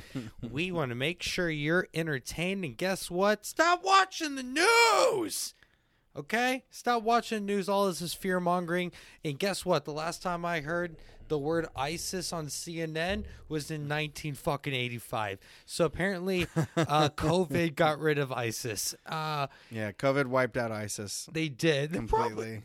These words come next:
Speaker 2: you know, they were probably just like, "Hey, let's let these Americans kill themselves, and we're just gonna sit back and listen to good music."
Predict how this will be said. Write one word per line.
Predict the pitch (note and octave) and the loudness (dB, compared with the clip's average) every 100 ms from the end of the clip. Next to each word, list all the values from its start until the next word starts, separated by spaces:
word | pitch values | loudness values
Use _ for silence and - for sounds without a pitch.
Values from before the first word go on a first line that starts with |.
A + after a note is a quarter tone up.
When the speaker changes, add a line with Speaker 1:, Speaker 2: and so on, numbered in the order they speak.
| - F#3 | -12 -4
Speaker 2:
you | G#3+ | 0
know, | A3 A3 | 2 0
they | E3+ A3 | 2 2
were | C4+ | 2
probably | - A#3+ A3+ A3 | 0 0 2 -2
just | G#3 - | -4 -2
like, | G3+ - | -4 0
"Hey, | D#3+ D3 C3 | 2 2 2
let's | D#3+ F#3 C#4 | -4 -4 -4
let | C4+ | -6
these | G#3+ D#3+ | -6 -6
Americans | D#3 D#3+ D#3+ D3+ - | -6 -6 -6 -10 -8
kill | E3 E3 | -4 -4
themselves, | E3 - F3 E3+ D#3+ - - _ _ | -4 -6 -4 -2 -4 -8 -18 _ _
and | C#3 C#3 | -6 -4
we're | |
just | C#3+ - | -4 -4
gonna | D3 | -4
sit | - C#3+ | -4 -4
back | B2 A#2+ | -4 -4
and | A#2+ | -4
listen | A#2+ - | -6 -10
to | G#2+ | -14
good | A2+ G2 | -14 -12
music." | G2 F#2+ F2 D#2+ | -12 -12 -14 -18